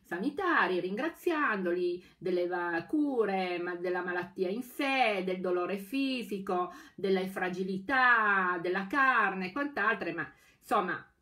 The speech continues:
discorsi che sappiamo tutti e basta aprire, eh, leggere qualsiasi cosa, viverlo in prima persona, cioè non c'è bisogno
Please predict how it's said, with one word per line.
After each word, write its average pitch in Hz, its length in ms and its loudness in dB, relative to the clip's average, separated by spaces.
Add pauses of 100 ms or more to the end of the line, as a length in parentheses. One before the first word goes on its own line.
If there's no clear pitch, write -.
(220)
discorsi 214 580 -2
che 214 140 -2
sappiamo 220 520 0
tutti 262 500 2
e 190 240 2
basta 196 240 0
aprire, 196 600 0 (180)
eh, 175 640 -2
leggere 196 440 0
qualsiasi 196 400 -4
cosa, 214 400 0
viverlo 214 320 0
in 202 80 2
prima 202 300 0
persona, 202 640 0
cioè 196 160 -4
non 185 140 -2
c'è 269 220 -4
bisogno 196 640 -2